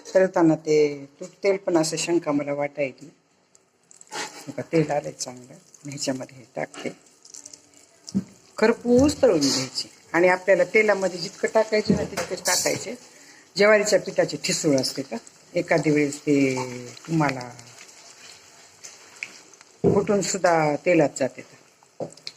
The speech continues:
छान तळायचे, खुसखुशीत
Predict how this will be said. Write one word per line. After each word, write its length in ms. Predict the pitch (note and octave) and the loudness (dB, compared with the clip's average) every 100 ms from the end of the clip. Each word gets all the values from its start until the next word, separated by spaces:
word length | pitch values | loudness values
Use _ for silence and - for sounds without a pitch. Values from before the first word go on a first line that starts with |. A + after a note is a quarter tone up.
| _ _ _ _ - - _ - - - - - _ - - - - - - - - _ - - - _ _ _ - _ _ _ | _ _ _ _ -20 -20 _ -20 -20 -20 -20 -20 _ -20 -20 -20 -12 -12 -14 -20 -20 _ -20 -20 -20 _ _ _ -20 _ _ _
छान 400 | - G#3 G#3+ C#4 C#4 | -4 0 4 4 4
तळायचे, 400 | G3+ C3+ B2 - | 4 2 -2 -8
खुसखुशीत 420 | D3+ - D#3 D#3+ | -6 -6 -2 -2